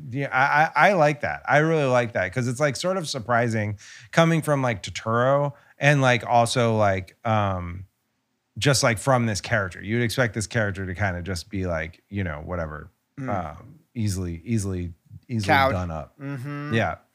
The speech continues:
Speaker 2: Yeah, but it's, so this is interesting. So he ends up arrested and he's in an interrogation room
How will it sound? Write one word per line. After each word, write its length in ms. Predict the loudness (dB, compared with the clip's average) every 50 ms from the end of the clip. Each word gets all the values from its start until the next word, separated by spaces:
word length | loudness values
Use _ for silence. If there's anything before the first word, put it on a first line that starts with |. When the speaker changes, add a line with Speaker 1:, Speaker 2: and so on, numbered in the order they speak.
| -20 -20 -20 -20 -20 -20 -20 -20 _ 0
Speaker 2:
Yeah, 280 | 4 6 6 4 4 0
but 160 | -4 -4 -2
it's, 220 | -2 -2 -2 -2 -2
so 100 | -4 -2
this 180 | -2 -4 -4
is 140 | -2 -4 -4
interesting. 340 | -6 -6 -6 -6 -6 -4 -4
So 140 | -4 -4 -6
he 240 | -6 -6 -6 -6 -4
ends 200 | -4 -4 -4 -2
up 200 | -4 -4 -4 -6
arrested 600 | -6 0 2 2 2 2 2 -2 -2 -4 -4 -4 -4
and 140 | -6 -6 -4
he's 240 | -6 -6 -6 -6 -6
in 60 | -8
an 60 | -8
interrogation 720 | -8 -8 -6 -6 -6 -6 -6 -8 -8 -8 -8 -8 -10 -10 -10
room 580 | -8 -8 -8 -8 -8 -10 -10 -12 -14 -16 -18